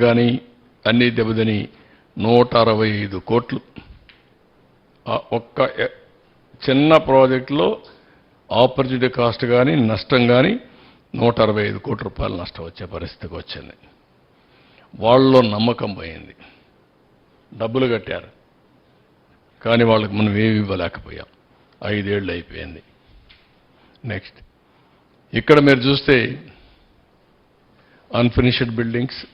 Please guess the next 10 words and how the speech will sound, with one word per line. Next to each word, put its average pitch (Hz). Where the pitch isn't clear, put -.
మొన్నే 113
మీకు 107
చూపించాను. 110
కాస్ట్ 123
విపరీతంగా 117
పెరిగింది 113
ఇన్‌ఫ్రాస్ట్రక్చర్‌కి, 113
కంప్లీషన్‌కి. 110
క్రెడిట్ 143
రేటింగ్స్ 131